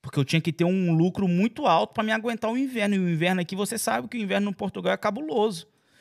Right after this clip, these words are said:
O pessoal não sai no inverno, "Vou tomar açaí." Não. Só quem gosta mesmo de açaí. Que sai de casa pra comer açaí, na chuva, coisa. Que eu tenho esses clientes assim.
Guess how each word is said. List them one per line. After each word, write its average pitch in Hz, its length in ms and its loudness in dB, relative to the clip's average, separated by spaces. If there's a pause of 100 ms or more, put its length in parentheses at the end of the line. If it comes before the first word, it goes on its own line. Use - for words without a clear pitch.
(120)
O - 40 -20
pessoal 175 320 2
não 285 80 0
sai 349 180 0
no 330 60 -4
inverno, 202 260 4
"Vou 220 80 0
tomar 247 240 2
açaí." 269 420 2
Não. 214 420 2 (360)
Só - 180 -2
quem 320 260 -6
gosta 208 460 2
mesmo 208 500 2
de 226 100 -2
açaí. 262 540 -2 (560)
Que 180 100 -2
sai 175 300 2
de 220 120 -6
casa 185 340 0
pra - 140 -6
comer 220 280 -2
açaí, 277 460 -4
na 196 160 0
chuva, 220 420 -6
coisa. - 280 -8
Que - 80 -10
eu 247 60 -2
tenho 370 240 -6
esses - 180 -10
clientes 185 300 -2
assim. 160 280 -6